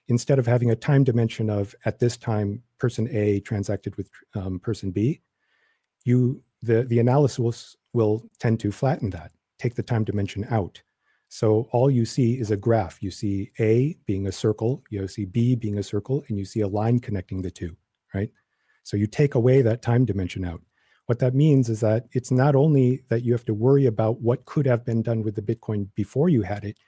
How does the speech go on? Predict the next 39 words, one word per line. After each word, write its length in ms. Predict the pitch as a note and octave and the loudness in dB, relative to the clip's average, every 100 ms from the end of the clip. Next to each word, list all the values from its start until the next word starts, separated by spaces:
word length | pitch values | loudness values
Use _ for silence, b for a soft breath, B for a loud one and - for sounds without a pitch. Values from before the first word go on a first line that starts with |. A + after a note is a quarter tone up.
| b b b | b b b
you 140 | D3 D3 | 0 2
also 220 | E3+ E3 | 2 -2
have 100 | D#3 | 0
to 100 | C3+ | 2
worry 140 | D3 | 2
about 220 | D3 C3+ | 2 2
what 240 | B2+ C3+ - | 2 0 0
could 260 | - A#2+ | -4 -4
be 140 | A#2 A#2 | -2 -2
done 260 | G#2+ G2+ | -2 -2
with 120 | G#2 G2+ | -2 -4
the 40 | |
Bitcoin 380 | G2 F#2 A2 C3 - | -6 -4 -2 -2 0
after 340 | B2+ F3+ - | 0 0 -2
you've 200 | A2+ F#2+ | -4 -4
had 200 | F2 E2+ | -8 -14
it. 120 | F2 _ _ _ _ _ _ _ | -16 _ _ _ _ _ _ _
So, 540 | - A#2+ A2+ A2+ A#2+ - - | -2 2 4 4 2 -2 -2
you 80 | |
know, 140 | A2 G#2 | 0 2
for 140 | - | 2
example, 500 | A#2+ C3 B2+ B2 - _ _ _ _ _ - | 4 2 2 0 -2 _ _ _ _ _ 0
if 280 | B2 - | 0 0
you 300 | A#2+ A#2+ A2 G2+ | 0 0 0 -2
buy 340 | A#2 C#3+ F3+ E3 | 2 4 4 4
a 140 | G#2+ F#2+ | 0 -2
car, 420 | - E2+ E2 - _ _ _ _ | -6 -12 -12 -18 _ _ _ _
so 180 | - A2+ | 0 0
if 140 | A2+ | 2
you're 140 | F3 | 2
squeaky 380 | F3 - E3+ C#3+ | 2 2 2 2
clean 440 | - C#3+ A2 G2 G#2 _ _ _ _ _ | 0 0 0 0 -6 _ _ _ _ _
and 140 | A2 A2+ | 0 2
you 160 | A#2+ | 0
buy 320 | G#2 A2+ C#3+ | 0 2 4
a 100 | E3 | 4
car 240 | A2+ A2 G2+ | 2 0 -2
with 260 | F#2+ F2 | -2 -4
Bitcoin, 420 | - - F#2 F2 | -8 -6 -6 -8